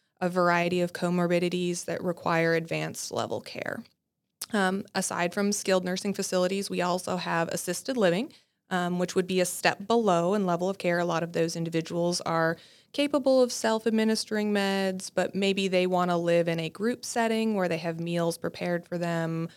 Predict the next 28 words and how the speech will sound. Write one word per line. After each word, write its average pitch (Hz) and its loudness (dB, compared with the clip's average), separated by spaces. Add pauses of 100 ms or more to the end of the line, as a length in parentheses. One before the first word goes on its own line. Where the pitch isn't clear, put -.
(240)
um, 165 0
you 165 -2
know, 156 -2 (280)
cleaning 240 4
initiatives 202 2
and 175 0
activities 190 0
that 175 0
are 170 2
provided 165 0
by 165 -4
the 170 -8
facility. - -6 (440)
Separate - -2
from 196 2
those 175 0
two 196 -2
organizations 175 -2
are 208 0
memory 208 2
care, 190 -2
which 214 -6
can 170 -4
be 170 -6
either 180 0
skilled 170 0
nursing 165 -4
facility 180 -2